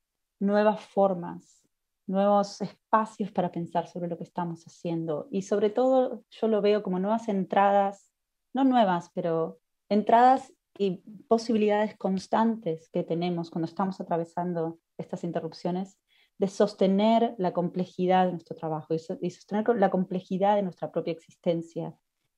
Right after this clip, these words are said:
en los sistemas en los que estamos, espacios en los que podemos sostener al mismo tiempo la opresión y el disfrute, sostener la opulencia y la crisis,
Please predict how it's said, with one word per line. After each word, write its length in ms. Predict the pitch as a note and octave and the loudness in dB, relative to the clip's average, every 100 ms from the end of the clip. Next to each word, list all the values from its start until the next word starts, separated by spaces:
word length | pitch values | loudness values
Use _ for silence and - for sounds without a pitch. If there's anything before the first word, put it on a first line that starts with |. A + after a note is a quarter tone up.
| _ | _
en 240 | - G3+ G3+ | 2 4 4
los 120 | F#3+ | 2
sistemas 440 | F3 - F3 E3 | 0 -4 -4 -4
en 60 | D#3+ | -6
los 120 | D#3+ | -10
que 100 | - | -12
estamos, 500 | D#3 - D3+ D#3+ E3 | -12 -8 -6 -8 -10
espacios 440 | F#3 - F#3+ G#3 G3+ | -12 -2 0 0 -2
en 60 | |
los 100 | F#3 | -4
que 100 | - | -2
podemos 400 | E3 E3+ F#3 F#3+ | -2 0 0 -2
sostener 480 | - F3+ - F#3+ A3 | -4 -4 0 0 2
al 80 | G#3+ | 2
mismo 280 | G#3 G3+ F#3 | 0 -2 -4
tiempo 260 | G3 G3 G3+ | -4 -4 -2
la 100 | E3+ | -2
opresión 480 | - E3 - F#3 | -4 -8 0 0
y 60 | F3+ | 0
el 80 | D#3+ | -2
disfrute, 520 | E3+ - E3 - E3 _ _ _ _ _ | -6 -6 -8 -8 -20 _ _ _ _ _
sostener 480 | - F3 E3+ F3+ | -8 -4 -2 0
la 100 | F3+ | 2
opulencia 960 | E3+ E3 E3 F3 G#3 G#3+ - G#3 G3+ G#3 | 0 0 2 2 2 -2 -2 2 2 0
y 80 | E3+ | -4
la 160 | D3+ D#3 | -6 -6
crisis, 640 | F#3 F3 - - - _ | -8 -10 -10 -16 -16 _